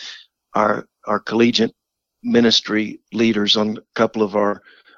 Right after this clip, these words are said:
directional schools here in, in, um, Oklahoma. And they're here this summer getting to know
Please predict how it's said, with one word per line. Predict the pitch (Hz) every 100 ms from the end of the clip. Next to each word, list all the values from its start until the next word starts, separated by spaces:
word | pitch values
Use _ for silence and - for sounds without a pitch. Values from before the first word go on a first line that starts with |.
| _
directional | 113 110 113 - 110
schools | 104 - 107 104 101 -
here | 110 104 104
in, | 101 101 - -
in, | 107 104 104
um, | 113 58 57 113 _ - - - - _
Oklahoma. | 113 - 101 107 107 107
And | 101
they're | 107
here | 113 110
this | 107 104
summer | 117 113 113 104 - - _ _
getting | 120 107
to | 107
know | 110 113 110